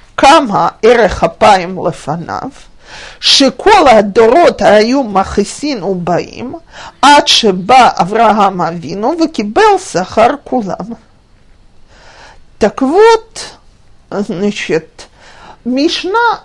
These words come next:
в своем начале повторяется, т-, абсолютно те же слова. Десять поколений от Ноха до Авраама, чтобы показать нам, как велико милосердие Всевышнего,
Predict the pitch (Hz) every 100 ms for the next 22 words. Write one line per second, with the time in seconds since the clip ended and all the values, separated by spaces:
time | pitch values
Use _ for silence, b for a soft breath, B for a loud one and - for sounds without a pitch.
0 | - - 254 262 302 349 269 262 254 -
1 | 427 466 440 - 370 339 - 415 359 320
2 | 165 - - - 165 190 - 214 226 -
3 | 220 339 381 349 320 320 254 233 285 -
4 | 254 285 233 - 180 214 277 330 185 -
5 | 240 240 214 226 226 175 160 170 208 -
6 | B B B - 240 269 247 - 262 240
7 | 208 180 - 202 190 220 185 185 202 180
8 | 170 160 - 214 339 - - 214 214 -
9 | 233 - - 254 269 254 214 233 180 180
10 | 180 180 208 208 202 - 269 226 208 185
11 | 185 - 220 214 160 156 151 - - 156
12 | - 151 - - 294 -